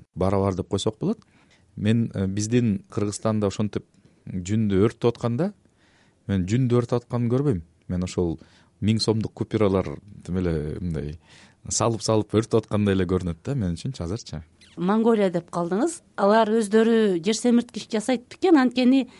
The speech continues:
Speaker 2: бир маалымат чыкты эле да. Кыргыз өкмөтү менен монгол өкмөтү жүндү Кыргызстандан алып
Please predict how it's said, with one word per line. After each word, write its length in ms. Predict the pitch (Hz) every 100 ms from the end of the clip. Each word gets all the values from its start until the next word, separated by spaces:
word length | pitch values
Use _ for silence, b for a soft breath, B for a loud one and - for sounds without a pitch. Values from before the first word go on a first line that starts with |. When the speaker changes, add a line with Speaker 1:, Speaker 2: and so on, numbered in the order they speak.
| B B
Speaker 2:
бир 140 | 226
маалымат 380 | 220 247 240 226
чыкты 240 | - - 247
эле 180 | 220 214
да. 200 | 247 415 - _
Кыргыз 320 | - 214 214 185
өкмөтү 380 | 214 214 202 214
менен 300 | 202 208 254 233 185 -
монгол 460 | 180 196 190 175 175
өкмөтү 480 | 180 190 170 254 277 B B B
жүндү 460 | 165 220 220 180 185 170 151 147 147
Кыргызстандан 580 | 208 - - 190 185 180
алып 300 | 175 220